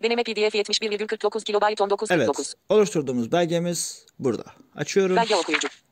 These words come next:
Speaker 2: Evet, bakıyoruz ne yazmışız.
Speaker 1: Uygulama oynat düğme. Sonra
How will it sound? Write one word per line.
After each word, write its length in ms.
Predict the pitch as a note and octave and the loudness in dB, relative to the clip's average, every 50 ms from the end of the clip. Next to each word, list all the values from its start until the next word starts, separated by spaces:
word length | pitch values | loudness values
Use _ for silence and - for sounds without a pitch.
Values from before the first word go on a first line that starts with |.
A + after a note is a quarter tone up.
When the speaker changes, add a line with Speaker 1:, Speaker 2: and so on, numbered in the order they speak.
| _ _ _ _ _ _ _ _ _ _ _ - | _ _ _ _ _ _ _ _ _ _ _ -8
Speaker 2:
Evet, 420 | - A#2+ F#2 - - - - - | -8 -6 -6 -8 -10 -16 -8 -8
bakıyoruz 460 | C#3 C3 - F3 E3 E3 D#3+ D3+ C#3+ | -8 -4 -2 0 0 0 -2 -4 -6
ne 80 | D3 D#3 | -4 -4
yazmışız. 680 | D#3 D#3 C#3+ D3 D3 - - D3+ D3 - - - - _ _ | -4 -4 -6 -6 -8 -8 -8 -8 -8 -8 -10 -10 -14 _ _
Speaker 1:
Uygulama 280 | - A3+ G#3+ A#3 A#3 A#3 - | -6 -4 -2 0 -2 0 2
oynat 240 | G#3+ A#3 A#3+ A#3+ - | 2 2 2 0 0
düğme. 160 | D#3 D3 C#3+ - _ _ _ _ _ _ | -2 -2 -2 -4 _ _ _ _ _ _
Sonra 260 | _ - B3 B3 B3 | _ 0 0 2 2